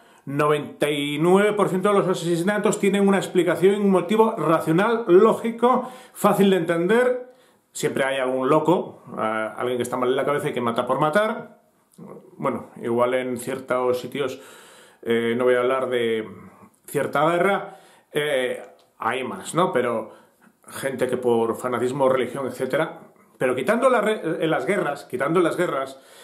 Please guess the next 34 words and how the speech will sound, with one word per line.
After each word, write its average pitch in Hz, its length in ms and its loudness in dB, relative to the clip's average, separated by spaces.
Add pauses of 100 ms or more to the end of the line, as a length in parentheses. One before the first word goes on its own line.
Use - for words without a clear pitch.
(340)
eh, 131 580 -2 (560)
en 139 240 -4
nuestra 143 300 0
sociedad 131 380 0
europea 147 500 2
actual, 135 460 0
en 123 180 -4
el 113 100 -4
mundo 143 400 4
civilizado, 127 720 2
en 127 80 0
Estados 135 580 -2
Unidos 135 300 0
de 120 80 0
América, 135 400 -2
etcétera, 165 680 -2 (760)
eh, 120 300 -6
estoy 113 240 -4
hablando 139 220 -2
de 135 60 0
Estados 131 260 -2
Unidos 135 240 -4
y 123 40 -10
no 127 80 -6
estoy 135 220 -6
hablando 139 380 0
de 131 280 -4 (520)
otros 139 300 2
países 131 360 -2
de, 120 360 -2 (140)
del 123 160 -2
continente 123 440 -2
americano, 131 760 -4
donde 117 420 -6